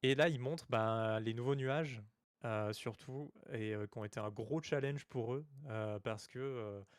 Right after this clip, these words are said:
ben, en-, là, les nuages qu'on voit dans l'espace à genre, euh, dix millions de kilomètres, c'est les mêmes qu'on voit quand on est sur la planète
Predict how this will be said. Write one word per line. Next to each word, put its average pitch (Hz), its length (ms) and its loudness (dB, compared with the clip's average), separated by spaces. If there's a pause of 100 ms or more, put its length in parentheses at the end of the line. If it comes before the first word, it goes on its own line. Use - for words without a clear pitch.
(340)
ben, 104 260 -4
en-, 104 280 -4
là, 123 200 2
les 131 140 -2
nuages 123 320 -2
qu'on 120 180 -8
voit 123 240 2
dans 117 140 0
l'espace 135 460 -2
à 101 400 -2
genre, 104 340 -4
euh, 101 80 -4
dix 113 180 -10
millions 139 320 -2
de 117 180 0
kilomètres, 123 520 -2 (400)
c'est - 200 -2
les 120 100 4
mêmes 147 220 2
qu'on 127 140 -4
voit 135 200 2
quand 120 160 -12
on 120 80 -6
est 127 80 -2
sur 139 360 -2
la 123 100 2
planète 127 400 -2